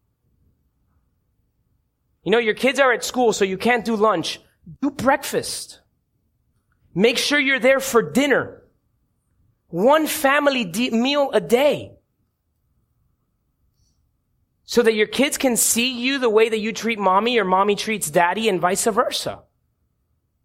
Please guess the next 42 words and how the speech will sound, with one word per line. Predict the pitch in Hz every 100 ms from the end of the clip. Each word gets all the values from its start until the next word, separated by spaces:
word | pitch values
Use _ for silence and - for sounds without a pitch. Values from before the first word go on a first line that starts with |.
| _ _ _ _
And | 190 226 226
meals | 208 247 320 330
without | 240 233 269
your | 262
phone | 202 240 269
on | 269
the | 254
table, | 185 240 262 254 254
without | 196 240
the | 311
T | - 294 269
V | 247 269
on, | 254 254 262 254
without | 208 220 311 -
things. | 262 302 202 - - _
Talk. | - - 277 339 302 - - - -
Have | 233 226
conversation. | 226 294 311 269 - - 254 302 - 247 175 - -
Ask | 233 320 -
them | 302
about | 285 220 233 185
their | 214
day. | 170 214 214 180 143 - -
Ask | 277 277
your | 330
spouse | - - 226 269 269
about | 254 220 202 170
their | 190
day. | 160 185 165 - - _
Talk | - 233 277 294 -
to | 247
each | 226 196 -
other. | 175 139 110 - _ _ _ _ _ _ _
It's | 175
part | - 254
of | 294 240
what | 233
will | 214 196 -
keep | 269 294 254
your | 220 196
marriage | 202 233 262 226 175 147
going. | 247 294 320 269 190 127 - -